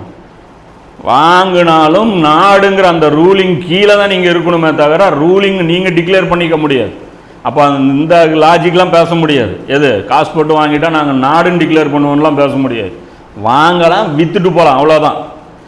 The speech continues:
அப்ப இந்த இடத்துல இவங்க என்ன பண்றாங்க, வாங்கி குவி-, வந்து குவிறாங்க. அப்ப இந்த ஆயிரத்தி தொள்ளாயிரத்தி பதினேழுல இவங்க என்ன பண்றாங்க, பிரிட்டிஷ் அரசாங்கத்துக்கு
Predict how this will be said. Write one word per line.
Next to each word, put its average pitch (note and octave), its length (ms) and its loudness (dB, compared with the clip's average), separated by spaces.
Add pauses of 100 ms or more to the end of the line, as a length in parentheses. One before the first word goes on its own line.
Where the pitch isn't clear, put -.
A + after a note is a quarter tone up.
(240)
அப்ப D#3 220 0
இந்த F3 200 2
இடத்துல F#3+ 160 2
இவங்க F3 160 2
என்ன E3+ 200 0
பண்றாங்க, C#3 340 0
வாங்கி E3+ 420 0
குவி-, E3+ 400 -2
வந்து E3 240 0
குவிறாங்க. F3 560 0 (720)
அப்ப C3 160 0
இந்த D3 540 2 (380)
ஆயிரத்தி F3 480 0
தொள்ளாயிரத்தி D3+ 640 0
பதினேழுல D#3 1080 2
இவங்க E3 240 0
என்ன E3+ 200 0
பண்றாங்க, C3 360 -2
பிரிட்டிஷ் D#3+ 520 -2
அரசாங்கத்துக்கு D3+ 880 0